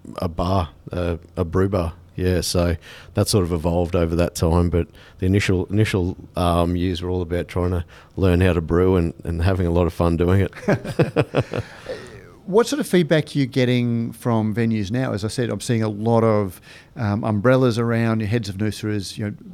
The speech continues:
Speaker 2: but, and we're in your backyard, so it'd be surprising if we didn't see great support for, um, Heads of Noosa in Noosa.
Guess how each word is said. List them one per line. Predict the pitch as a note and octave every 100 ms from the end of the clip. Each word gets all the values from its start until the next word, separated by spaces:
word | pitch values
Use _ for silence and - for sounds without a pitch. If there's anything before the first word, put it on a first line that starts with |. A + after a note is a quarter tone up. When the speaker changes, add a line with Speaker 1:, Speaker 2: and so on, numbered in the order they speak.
| - -
Speaker 2:
but, | - -
and | D3 - A#2 B2+ A2+
we're | A#2+ B2
in | B2+
your | A#2+
backyard, | G#2 F2+ A2+ - -
so | -
it'd | G#2
be | G2+ A2
surprising | - G#2+ - A#2+ A#2 A#2+ A2 G#2+ G2 - - - - - _ - -
if | A#2 - - - - - -
we | A#2
didn't | G2+ A#2+ A2+ A#2
see | - A#2 G#2+ G2+ G2 - D2 A#2
great | A2+ A2 -
support | G#2 - A2
for, | - G#2 G2+ - - - - -
um, | G#2 G#2 G#2 G#2+ -
Heads | A2 G2+
of |
Noosa | G2+ G#2 - A#2
in | - G#2+ G#2
Noosa. | A2+ A#2+ - A#2